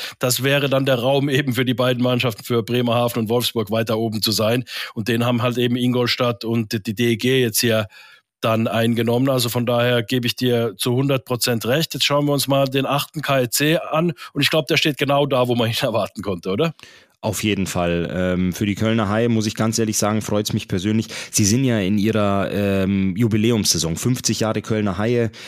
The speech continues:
Speaker 2: ähm, auch jetzt mal ein Wintergame gewonnen. Man hatte ja zuvor ein paar verloren und, äh,
Speaker 1: <laughs>
Speaker 2: das war schon ein großes Spektakel. Also das sind dann so Momente, die mich doch sehr, sehr freuen. Und Andi, ich glaube, du hast es gesehen, die meisten Leute haben's über die sozialen Netzwerke gesehen. Die Choreografie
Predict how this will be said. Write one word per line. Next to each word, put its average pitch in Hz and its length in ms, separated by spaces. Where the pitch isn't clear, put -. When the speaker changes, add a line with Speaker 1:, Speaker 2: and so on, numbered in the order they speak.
Speaker 2:
ähm, 104 580
auch 110 240
jetzt 110 200
mal 101 260
ein 101 400
Wintergame 85 500
gewonnen. 78 380
Man 85 140
hatte 110 180
ja 104 100
zuvor 113 380
ein 98 120
paar 98 140
verloren 110 560
und, 95 440
äh, 98 100
Speaker 1:
<laughs> - 60
Speaker 2:
das 117 180
war 101 120
schon 104 200
ein 107 100
großes 101 360
Spektakel. 90 500
Also 98 180
das 120 160
sind 117 160
dann 107 140
so 110 120
Momente, 101 580
die 104 100
mich 98 180
doch 95 180
sehr, 98 240
sehr 90 160
freuen. 82 400
Und 104 300
Andi, 120 340
ich 107 100
glaube, 113 260
du 120 160
hast 123 140
es - 160
gesehen, 104 540
die 104 100
meisten 104 320
Leute 107 280
haben's 104 220
über 104 240
die 101 140
sozialen 104 540
Netzwerke 104 440
gesehen. 95 280
Die 90 100
Choreografie 127 1200